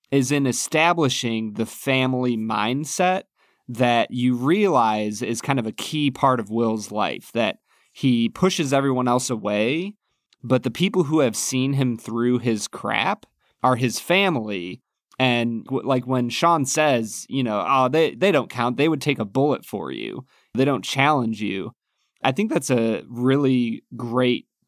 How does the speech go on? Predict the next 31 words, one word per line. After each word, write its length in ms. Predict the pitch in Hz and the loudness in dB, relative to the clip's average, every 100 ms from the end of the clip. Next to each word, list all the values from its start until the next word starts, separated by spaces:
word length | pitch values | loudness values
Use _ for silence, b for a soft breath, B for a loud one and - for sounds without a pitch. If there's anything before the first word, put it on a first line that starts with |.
| - | -2
part 240 | 151 135 | 0 0
of 60 | 117 | -2
the 60 | |
movie 420 | 123 240 196 127 | 0 0 2 2
because 340 | 123 123 131 127 | 2 0 -2 -2
you, 100 | 147 | -4
you 220 | - 147 | -4 -4
start 280 | - 175 190 | 0 0 0
to 60 | 135 | -2
understand 640 | 143 123 - 143 170 131 | -2 -4 -2 0 2 0
that, 120 | 113 | 0
like, 260 | 110 113 110 b b b | -2 -2 -4 b b b
yeah, 300 | 127 208 180 | 0 4 4
this, 420 | 120 151 - - - | 2 0 0 -4 -6
this 320 | 131 175 - | 0 0 0
family 560 | - 147 202 202 135 123 | 0 2 2 0 0 2
isn't 220 | 143 165 | 0 -2
necessarily 480 | 139 139 131 147 139 | -4 -4 -2 -2 0
gonna 160 | 113 | -4
push 280 | - 196 208 | -2 -2 0
him, 200 | 123 110 | -2 -4
but 240 | 107 - - | -4 -4 0
by 180 | 139 | 0
golly, 380 | 143 123 135 123 | 2 2 2 0
they're 180 | 110 131 | 0 -2
gonna 180 | 170 123 | 0 -2
love 300 | 117 120 127 | 0 0 0
him 160 | 127 | -4
no 120 | 107 107 | -6 -4
matter 260 | 107 110 | -2 -2
what. 340 | - 107 113 | -4 -2 -2